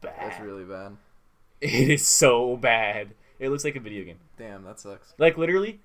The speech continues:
Speaker 1: they released, like, um, I think it was, like, a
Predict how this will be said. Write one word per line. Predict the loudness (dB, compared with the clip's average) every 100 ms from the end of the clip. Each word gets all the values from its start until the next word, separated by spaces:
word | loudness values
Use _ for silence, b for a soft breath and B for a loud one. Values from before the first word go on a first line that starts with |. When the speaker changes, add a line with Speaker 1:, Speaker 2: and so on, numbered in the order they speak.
| _
Speaker 1:
they | -4 -2
released, | -2 -4 -6 -4
like, | -6 -4
um, | -8 -8 -14 -18 -20
I | -18
think | -16 -14
it | -12
was, | -8 -8 -10 -16 -16
like, | -12
a | -10